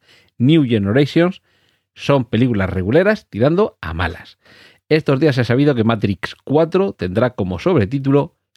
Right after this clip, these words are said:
Resurrection. Sacad vuestras conclusiones.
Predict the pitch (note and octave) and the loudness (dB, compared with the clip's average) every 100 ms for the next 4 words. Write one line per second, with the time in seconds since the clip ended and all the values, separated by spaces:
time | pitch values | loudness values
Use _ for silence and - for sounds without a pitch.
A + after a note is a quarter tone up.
0 | - B2 A#2+ A#2 B2 A#2+ A#2+ - F2 E2+ | -6 0 2 2 2 2 0 -2 -10 -10
1 | - G2 F2+ A#2+ C#3 - G#2 G#2+ - A2 | -8 -8 -2 -2 -2 -6 -4 -4 -2 -2
2 | A#2 - _ _ _ - G#2+ F#2+ G2+ - | -2 -4 _ _ _ -2 -2 0 -2 0
3 | A2+ D#2+ - | -2 -4 -12